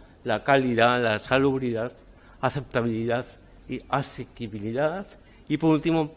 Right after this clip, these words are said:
eh, trata de contestar a preguntas específicas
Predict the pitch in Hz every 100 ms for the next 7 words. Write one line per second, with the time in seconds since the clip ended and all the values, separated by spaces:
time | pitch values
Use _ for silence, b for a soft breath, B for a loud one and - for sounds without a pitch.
0 | - 127 117 113 - 143 151 143 123 127
1 | 120 156 151 139 123 120 139 143 131 127
2 | - 113 - - - 147 156